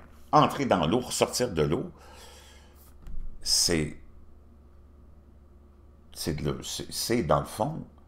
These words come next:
le contrôle de la gravité. Est-ce qu'on a réussi à maîtriser ça ? Puis c'est pas de notre, euh, en tout cas, de notre technologie que ça provient, ça provient d'ailleurs.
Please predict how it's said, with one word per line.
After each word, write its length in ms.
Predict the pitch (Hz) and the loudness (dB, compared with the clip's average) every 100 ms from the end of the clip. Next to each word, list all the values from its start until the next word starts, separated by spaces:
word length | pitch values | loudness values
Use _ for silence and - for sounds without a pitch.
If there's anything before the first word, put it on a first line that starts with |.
| - - | -20 -12
le 260 | 71 71 95 | -4 0 2
contrôle 500 | 92 76 - 113 78 | 2 0 0 -4 -2
de 60 | |
la 80 | 73 | -2
gravité. 580 | 73 67 67 - 151 78 - - - | -2 -4 -8 -8 -8 -8 -16 -20 -2
Est-ce 200 | 87 - | 0 0
qu'on 280 | - 82 78 | 2 2 4
a 100 | 82 | 4
réussi 400 | 78 71 - 120 | 2 0 2 2
à 60 | 80 | 2
maîtriser 500 | 80 73 76 69 65 | 2 -2 -6 -4 -2
ça ? 320 | - 175 185 - - - - - - - - | 0 -2 -4 -12 -20 -20 -20 -20 -20 -20 -6
Puis 80 | - | 0
c'est 180 | - - | 0 4
pas 80 | 110 | 4
de 160 | 78 | 4
notre, 380 | 76 85 - - | 4 2 2 0
euh, 280 | 65 50 50 - - - - - - - - - - - - - - | 2 0 -4 -10 -14 -18 -18 -20 -20 -20 -20 -20 -16 -10 -8 -6 -4
en 80 | 80 | -6
tout 160 | - | -4
cas, 260 | - 90 76 - - - | 4 4 4 -4 -18 -10
de 140 | 76 73 | -6 -4
notre 340 | 80 - - | -4 -2 -4
technologie 920 | - - 127 - 92 80 76 76 190 | -4 0 0 2 2 4 2 -2 -4
que 120 | 127 | -2
ça 180 | - 78 | 0 -2
provient, 480 | - 73 65 139 170 | 0 0 0 -2 -2
ça 160 | - | -2
provient 400 | - 76 73 113 104 | 0 0 0 0 6
d'ailleurs. 520 | 85 76 65 - | 8 8 2 -2